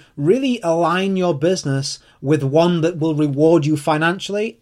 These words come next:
and maximize that. These are just five points off of one slide. Um, I got another sixty minutes worth of this content in a lot of detail.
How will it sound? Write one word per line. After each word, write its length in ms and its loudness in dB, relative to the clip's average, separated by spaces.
and 140 -2
maximize 720 -4
that. 180 -12
These 120 0
are 60 -2
just 160 -2
five 340 -2
points 260 -6
off 160 -8
of 140 -10
one 280 2
slide. 560 -2
Um, 320 0
I 60 -2
got 100 2
another 220 0
sixty 360 -4
minutes 320 0
worth 120 -2
of 120 -4
this 180 -2
content 500 -4
in 60 -4
a 60 0
lot 120 0
of 100 -6
detail. 560 -2